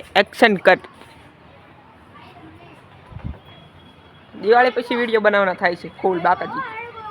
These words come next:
પડી ગઈ છે રાત ને ભાઈ, હવે આપણે બ્લોગ એન્ડ કરી દઈશું, કારણ કે હવે એટલું બધું રહ્યું નથી, કારણ કે બે ત્રણ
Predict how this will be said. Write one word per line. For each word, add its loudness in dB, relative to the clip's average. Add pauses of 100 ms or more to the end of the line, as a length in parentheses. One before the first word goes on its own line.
(840)
પડી -10
ગઈ -6
છે -2
રાત -2
ને -2
ભાઈ, -4
હવે -4
આપણે -4
બ્લોગ -2
એન્ડ -6
કરી -6
દઈશું, -12
કારણ -6
કે -8 (680)
હવે 2
એટલું -6
બધું -6
રહ્યું -6
નથી, -4
કારણ -4
કે -6
બે -2
ત્રણ -8